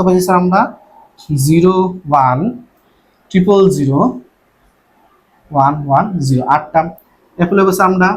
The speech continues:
প্লাস মাইনাস সিক্সটি থ্রি, এটাও ডেসিমেল আছে, তার মান কত ছিল স্যার? ডাবল ওয়ান জিরো, জিরো, জিরো, জিরো, জিরো, ওয়ান। এই হচ্ছে কি স্যার তার অ্যান্সার। বুঝতে পারছি স্যার?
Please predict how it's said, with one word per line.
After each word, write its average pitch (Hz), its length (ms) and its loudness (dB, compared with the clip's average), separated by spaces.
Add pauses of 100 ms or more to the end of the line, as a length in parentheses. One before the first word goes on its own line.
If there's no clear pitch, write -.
(340)
প্লাস 175 280 2 (720)
মাইনাস 156 500 -2
সিক্সটি - 340 -8
থ্রি, 185 140 2 (500)
এটাও 190 260 2
ডেসিমেল 180 320 2
আছে, 185 160 -2
তার 175 180 2
মান 160 180 2
কত 185 120 0 (100)
ছিল 190 100 -4 (120)
স্যার? 202 160 0 (680)
ডাবল 143 340 0
ওয়ান 147 200 0 (1800)
জিরো, 160 460 0 (160)
জিরো, 143 420 2
জিরো, 135 400 -2 (180)
জিরো, 127 380 -4 (160)
জিরো, 127 300 -12 (200)
ওয়ান। 117 160 -12 (600)
এই 165 100 4
হচ্ছে 170 140 -4
কি 156 80 -4
স্যার - 160 -10
তার 208 200 0
অ্যান্সার। 117 360 -8 (560)
বুঝতে 190 240 2
পারছি 208 220 -2
স্যার? 220 180 2